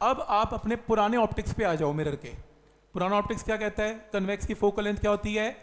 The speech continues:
Positive। तो ये minus को छोड़ दो, अब सोचो नया numerical है, Focal length positive है, U negative given है, वी निकाल लेना answer। पॉइंट समझ में आया?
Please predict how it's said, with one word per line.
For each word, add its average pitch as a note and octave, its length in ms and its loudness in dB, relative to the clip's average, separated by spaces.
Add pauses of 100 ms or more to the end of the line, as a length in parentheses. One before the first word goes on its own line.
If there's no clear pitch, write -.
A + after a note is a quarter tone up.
(340)
Positive। D3 420 -2 (320)
तो A3 60 2
ये A3+ 180 0
minus G#3+ 360 2
को G#3+ 140 2
छोड़ D#3+ 260 2
दो, F#3 140 4 (420)
अब G3+ 160 0
सोचो G#3+ 440 2
नया F#3+ 260 0
numerical F#3 500 -2
है, G#3 180 -2 (260)
Focal G3+ 380 2
length A3+ 160 0
positive F#3 460 0
है, A3 120 0
U G3+ 260 0
negative F#3+ 420 -2
given E3 280 -2
है, G#3+ 120 0 (580)
वी F#3+ 160 -4
निकाल E3+ 260 -4
लेना D#3 160 -6
answer। C#3 260 -12 (1120)
पॉइंट F3 240 0
समझ F3+ 220 -4
में F3+ 120 -2
आया? E3+ 280 -2